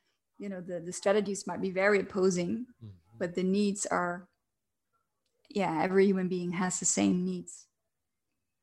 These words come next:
Speaker 2: Mm.
Speaker 1: Does that clarify a little bit?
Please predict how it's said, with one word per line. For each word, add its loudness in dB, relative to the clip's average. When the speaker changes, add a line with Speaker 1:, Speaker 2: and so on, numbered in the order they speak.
Speaker 2:
Mm. -16
Speaker 1:
Does -12
that -4
clarify 0
a 0
little 4
bit? -2